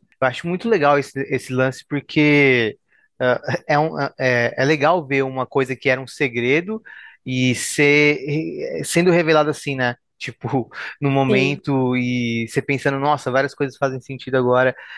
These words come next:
Speaker 1: E até mesmo a postura e o comportamento do Beto em muitos momentos de X-Men Red faz mais sentido agora. E a carinha que
Speaker 2: Sim.
Speaker 1: ele faz também antes de mostrar a data page, né?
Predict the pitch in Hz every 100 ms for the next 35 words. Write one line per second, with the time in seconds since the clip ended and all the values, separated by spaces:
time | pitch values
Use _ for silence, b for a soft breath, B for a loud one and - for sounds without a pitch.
0 | B - 147 - 220 233 202 220 220 -
1 | 196 - - 185 208 165 156 143 156 147
2 | 156 151 151 147 147 131 135 - 131 131
3 | - 131 123 123 - 123 - 127 123 123
4 | 113 - 127 127 127 123 - 120 127 123
5 | 120 120 123 123 b b b b _ _
6 | 147 135 202 208 220 226 226 156 - 147
7 | 147 151 131 131 135 135 - 131 127 139
8 | 127 - 113 131 135 127 131 131